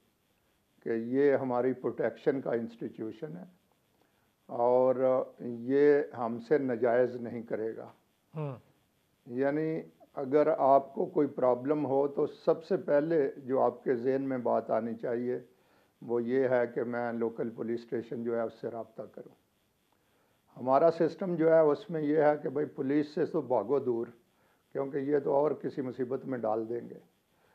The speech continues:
Speaker 1: तो ये एक, अ, fundamental, अ, you know, changes हैं जो हमें ज़रूरत है। और, अ, इसको आप इस, इस तरह से भी कह सकते हैं कि, अ, system पूरे को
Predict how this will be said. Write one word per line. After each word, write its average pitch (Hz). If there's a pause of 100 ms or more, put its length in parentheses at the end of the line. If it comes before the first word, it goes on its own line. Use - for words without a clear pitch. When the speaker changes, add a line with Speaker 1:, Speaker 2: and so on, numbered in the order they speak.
(380)
Speaker 1:
तो 170
ये 202
एक, 185
अ, 175
fundamental, 156
अ, 143
you 139
know, 151 (100)
changes 139
हैं 139
जो 131
हमें 127
ज़रूरत 117
है। 117 (600)
और, 127
अ, 127 (420)
इसको 135
आप 127
इस, 127 (340)
इस -
तरह 139
से 147
भी 127
कह 127
सकते 123
हैं 113
कि, 117 (720)
अ, 113
system 151
पूरे 131
को 123